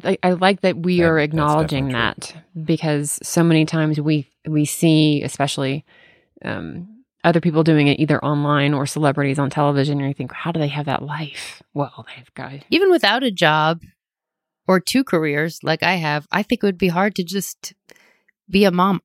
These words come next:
Speaker 3: all the time without any help. I mean, it is hard.
Speaker 1: Mm-hmm. Yes.
Speaker 2: Yes, it is. And it stays, it stays that way even as they get older. It just, I mean, Heather and I have talked about this before, but, you know, the problems,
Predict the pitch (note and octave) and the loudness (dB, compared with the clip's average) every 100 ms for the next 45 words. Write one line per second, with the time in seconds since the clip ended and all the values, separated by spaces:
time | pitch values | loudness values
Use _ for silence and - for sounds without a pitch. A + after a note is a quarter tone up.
0 | - D#3 F3+ E3 - F3+ D#3 C3+ C#3+ C3+ | -4 -2 0 0 0 -2 -2 0 0 -2
1 | C#3 C3 C#3 - D3+ F3 F3+ G#3+ G#3+ D#3+ | -4 -4 -6 -8 -4 0 2 2 0 -2
2 | - - G3+ D#3+ - - F3 D#3+ E3+ - | -6 -4 -4 -2 -6 -10 -14 -12 -16 -20
3 | - _ - - - - - _ - C3 | -20 _ -12 -12 -12 -16 -16 _ -12 -10
4 | - - - - - - _ G#2+ A2 - | -10 -12 -14 -14 -14 -16 _ -4 -2 -2
5 | - B2 A2 F2 - G2+ - D3 C#3 G2 | 2 4 4 0 -6 -4 2 4 6 4
6 | F#2 F2+ F#2+ G2 F2+ E2 E2 C#2+ E2 F#2 | 6 4 4 2 0 0 -2 0 2 2
7 | C#2 C2+ - C2+ - D#2 D#2 D2 G#2 G2+ | 0 -4 -6 -8 -4 -4 -4 -2 0 2
8 | F2 D#2 - D#2+ - D#2 D2 - - F#2 | 2 2 0 -2 -2 -4 -6 -10 -10 -2
9 | E2+ C#2+ C#2 - _ _ - F2+ D#2+ - | -2 0 -6 -8 _ _ -8 -4 -4 -4
10 | - F#2 F2+ F#2 F2+ F2 - - | -2 0 2 0 0 -2 -4 -8